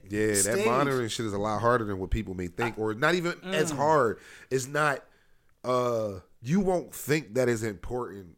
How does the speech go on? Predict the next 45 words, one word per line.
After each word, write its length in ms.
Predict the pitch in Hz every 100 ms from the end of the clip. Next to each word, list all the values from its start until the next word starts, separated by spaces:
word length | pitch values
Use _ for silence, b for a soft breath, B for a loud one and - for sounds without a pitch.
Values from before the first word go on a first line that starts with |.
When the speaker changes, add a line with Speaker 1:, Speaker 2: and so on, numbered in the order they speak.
| -
Speaker 1:
as 180 | 107 101
it 80 | 98
is 420 | 107 113 95 82 -
until 320 | 98 - 107
it's 100 | 95 -
too 140 | 107
late. 260 | 104 87 - b b -
Because, 260 | 110 131
like, 240 | 120 117 101
even 240 | 127 117
now, 320 | 117 120 101 B B B
Nas 360 | - 120 120 110
thirteen, 640 | 123 120 - 135 131 101 85 _ _ _ _ _ _ _ _ _ _ -
you 120 | 131
got 200 | 165 135
some 280 | - 175 170
kids 340 | - 147 127
that's 180 | 117 117
out 180 | 120 113
here 380 | 113 113 104 92 _ _ _ _
that 260 | 113 117 - -
you 140 | 98 151
need 120 | 156
to 40 | 107
be 140 | 107
monitoring 420 | 117 123 120 104
they 140 | 117 151
shit 400 | - 127 120 - 98
at 180 | 104 -
Speaker 2:
Yeah, 120 | 127 123
Speaker 1:
fucking 240 | 131 80
ten, 280 | - 151 147
Speaker 2:
yeah, 400 | 127 139 139 123
Speaker 1:
eleven, 360 | 104 113 135 135
'cause 80 | 127
Speaker 2:
yeah, 60 |
Speaker 1:
they 80 | 113
too 140 | 110 151
Speaker 2:
fat, 140 | 156
Speaker 1:
grown. 240 | 135 160
Speaker 2:
fast 260 | 147 147 139
as 80 | 135
fuck, 380 | - 170 151 -
yeah. 360 | 131 151 135 95
Speaker 1:
Me, 480 | 135 190 165 117